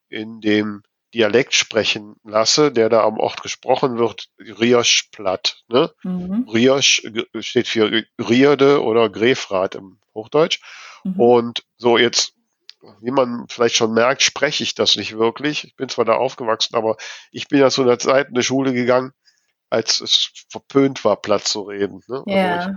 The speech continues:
Speaker 1: kann mich
Speaker 2: ja.
Speaker 1: erinnern, wir hatten so Kinder, äh, so Schulkameraden und Kameradinnen von irgendwelchen Bauernhöfen, wo halt nur platt gesprochen wurde.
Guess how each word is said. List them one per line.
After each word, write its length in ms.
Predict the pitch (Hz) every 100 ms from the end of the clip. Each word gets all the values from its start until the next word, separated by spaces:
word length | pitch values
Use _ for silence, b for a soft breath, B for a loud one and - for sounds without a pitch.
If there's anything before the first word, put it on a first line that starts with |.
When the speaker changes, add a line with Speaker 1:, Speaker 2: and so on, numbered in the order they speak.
| -
Speaker 1:
kann 120 | 123
mich 100 | 127
Speaker 2:
ja. 80 | 123
Speaker 1:
erinnern, 480 | 113 131 131 123 123
wir 120 | 113
hatten 200 | 123 -
so 140 | 113 113
Kinder, 460 | - 139 139 127 B B B B -
äh, 40 |
so 640 | 123 120 117 113 113 117 113
Schulkameraden 840 | - 143 - 120 117 117 127 123
und 100 | 117
Kameradinnen 640 | - 117 113 117 127 120 113
von 160 | -
irgendwelchen 520 | 135 123 117 - 113
Bauernhöfen, 760 | 110 135 131 117 127 131 120 113
wo 120 | 110
halt 140 | 110 123
nur 160 | 143
platt 280 | - 107 -
gesprochen 480 | - - 110 104 107
wurde. 260 | 107 123